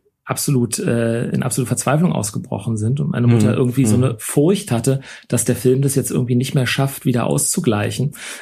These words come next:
Speaker 1: Also auch so, glaub ich, nicht so diese Sicherheit da war, dass es jetzt wirklich gut ausgehen wird, dass das, dass der Außerirdische auch wieder lebendig sein wird am Ende. Mm,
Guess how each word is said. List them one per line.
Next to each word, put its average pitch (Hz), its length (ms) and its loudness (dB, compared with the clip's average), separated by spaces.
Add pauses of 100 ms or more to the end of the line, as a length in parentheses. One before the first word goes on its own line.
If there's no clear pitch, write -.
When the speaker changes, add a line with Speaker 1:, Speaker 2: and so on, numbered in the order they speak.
Speaker 1:
Also 127 160 0
auch 123 180 0
so, 113 360 -2 (400)
glaub 120 180 0
ich, 123 140 0
nicht 135 120 2
so 139 100 2
diese 113 200 0
Sicherheit 127 480 2
da 117 180 2
war, 123 260 0 (280)
dass - 200 -2
es 123 60 0
jetzt 123 200 0
wirklich 123 240 -2
gut 151 180 2
ausgehen 127 480 0
wird, 110 240 -2
dass - 220 -2
das, - 260 -4
dass 110 240 -4
der - 180 -2
Außerirdische 127 480 0
auch 104 140 -4
wieder 123 220 2
lebendig 120 400 2
sein 107 180 -2
wird 113 220 -4
am 117 120 -2
Ende. 117 360 -2 (640)
Mm, 131 380 2